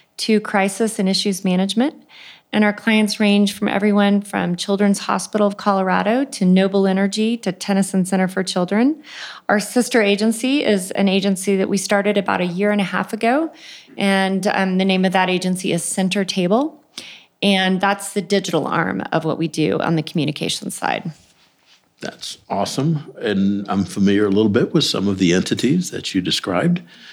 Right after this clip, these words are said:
Speaker 2: And, and we have some level of common ground. Both of us has spent a little time back in Tennessee. You
Speaker 1: Yes.
Speaker 2: at, you at Vandy and me as a wannabe Vandy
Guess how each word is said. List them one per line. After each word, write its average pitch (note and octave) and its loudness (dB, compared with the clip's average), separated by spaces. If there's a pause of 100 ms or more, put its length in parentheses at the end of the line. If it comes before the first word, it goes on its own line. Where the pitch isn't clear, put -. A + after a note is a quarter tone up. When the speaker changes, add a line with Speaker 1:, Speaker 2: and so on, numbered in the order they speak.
(120)
Speaker 2:
And, G2 2
and F#2 4
we C#3 6
have G#2 0 (360)
some C3+ 2
level F#2+ -2
of - -8
common F2+ -4
ground. F2+ -8
Both E2 -10
of F2 -6
us - -8 (520)
has - -6
spent G2 -2
a F2 0
little E2+ 0
time E2+ -10
back F#2 -10
in D#2+ -10
Tennessee. F2 -6
You E2 0
Speaker 1:
Yes. G3 -2
Speaker 2:
at, - -4
you G#2+ 6
at G2+ 0
Vandy F#2 -2
and D#2+ -6
me G2 2
as E2+ 2
a E2+ -2
wannabe E2+ -4
Vandy D#2+ -8